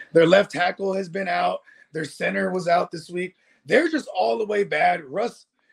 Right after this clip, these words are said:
Russ is more of a catchphrase than he is an actual top five quarterback that he says he wants to be.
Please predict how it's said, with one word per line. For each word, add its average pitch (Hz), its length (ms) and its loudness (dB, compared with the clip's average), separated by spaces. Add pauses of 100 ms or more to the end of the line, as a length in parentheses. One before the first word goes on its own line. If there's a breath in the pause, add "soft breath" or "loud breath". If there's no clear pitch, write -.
(120)
Russ 214 320 -4
is 196 160 -12
more 220 220 -6
of 180 100 -6
a 151 80 -8
catchphrase 190 720 -8
than 165 140 -12
he 156 140 -14
is 180 600 -2 (380 soft breath)
an 156 160 0
actual 175 500 -2
top 175 320 -8
five 156 240 -2
quarterback 175 500 -8
that 139 120 -6
he 120 80 -12
says 170 320 -10
he 147 80 -12
wants 151 300 -8
to 135 100 -12
be. 143 220 -6